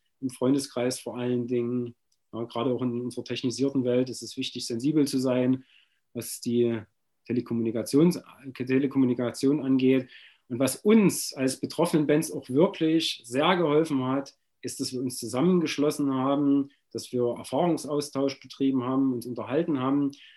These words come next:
und gemeinsam uns, äh, Strategien überlegt haben, wie wir jetzt mit der Situation umgehen, inwiefern wir juristisch vorgehen. Und wie gesagt, auch letzten Endes, dass dieser Sampler entstanden ist, ist auch ein Resultat, dass wir wirklich,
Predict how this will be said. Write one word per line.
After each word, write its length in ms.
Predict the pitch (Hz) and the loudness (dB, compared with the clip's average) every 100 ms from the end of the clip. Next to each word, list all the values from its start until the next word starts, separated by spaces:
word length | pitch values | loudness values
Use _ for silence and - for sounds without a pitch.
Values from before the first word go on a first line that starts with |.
| - _ _ _ _ _ _ | -20 _ _ _ _ _ _
und 260 | 131 131 127 | 2 2 2
gemeinsam 640 | 131 139 165 156 156 147 | 2 4 4 4 4 4
uns, 340 | 139 139 135 - _ | 2 0 -8 -10 _
äh, 200 | 147 139 | -2 -2
Strategien 540 | 123 135 135 123 147 139 | -2 -2 -2 0 2 2
überlegt 460 | 120 113 120 - | 2 0 -2 -2
haben, 200 | 127 131 | 0 0
wie 140 | 127 131 | 2 2
wir 80 | |
jetzt 220 | 127 127 131 | 0 0 -2
mit 100 | 131 | -2
der 80 | |
Situation 580 | 123 127 127 120 131 123 | -4 -2 -2 0 0 0
umgehen, 640 | 165 180 165 156 151 147 139 | 4 4 6 4 4 4 2
inwiefern 500 | 135 127 127 131 135 | 0 -6 -2 0 2
wir 100 | 127 | 4
juristisch 480 | 127 151 - 127 | 2 0 -2 -8
vorgehen. 640 | - 135 127 120 127 127 127 _ _ _ _ _ - | -4 -2 0 0 2 0 -2 _ _ _ _ _ -4
Und 80 | |
wie 80 | 117 | -2
gesagt, 300 | 131 131 135 | 0 0 -2
auch 100 | 123 | -2
letzten 320 | 135 - 135 | -4 -2 -4
Endes, 540 | 135 139 143 135 - _ _ _ - | 0 2 2 0 -8 _ _ _ -8
dass 180 | - - | -8 -6
dieser 200 | 127 123 | -6 -2
Sampler 540 | 131 - 143 139 139 | -2 0 2 4 4
entstanden 540 | 135 - 135 143 123 | 2 -2 0 0 0
ist, 140 | 139 - | -2 -6
ist 180 | - 147 | -8 -10
auch 140 | - | -8
ein 120 | 131 | -4
Resultat, 640 | 123 131 123 - 117 127 120 | -2 0 -2 -2 -6 -6 -8
dass 180 | - | -6
wir 140 | 127 120 | -4 -2
wirklich, 600 | 139 147 131 127 - | -2 0 2 0 -4